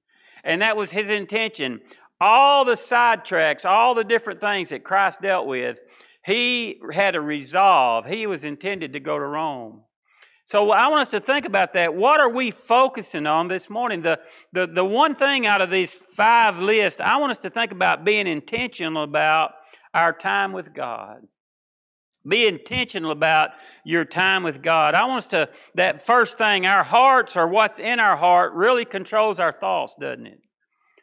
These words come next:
You know, the Bible says, "However our heart is, whatever's in our heart, that's gonna control who we are." It controls our thoughts. It controls our bearings. It, it controls our emotions. Whatever's in our heart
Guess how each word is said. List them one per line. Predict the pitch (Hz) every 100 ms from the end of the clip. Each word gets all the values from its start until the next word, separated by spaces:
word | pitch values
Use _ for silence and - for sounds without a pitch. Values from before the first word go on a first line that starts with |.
| _
You | -
know, | 202 190
the |
Bible | 156 175 233 202
says, | 196 180
"However | 156 202 220 220 196
our | 185
heart | 151 202 208
is, | 160 143
whatever's | 156 190 220 175 160
in | 190
our | 175
heart, | 147 185 180 147
that's | 170 220
gonna | - 214
control | - 165 214 214 180
who | 208
we | 208 202
are." | 208 175 - - 156
It | 196 220
controls | 220 185 220 214 185
our | 170 160
thoughts. | - 214 254 254 220
It | 170
controls | 175 160 202 196 170
our | 156
bearings. | 147 185 220 226 208
It, | 165 147
it | 143 175 -
controls | 151 147 185 185
our | 165 147
emotions. | 135 160 202 208 214 208 - _ _ _
Whatever's | - 196 220 190 220 285 294 233
in | 269
our | 262 247
heart | 196 226 190 135 - -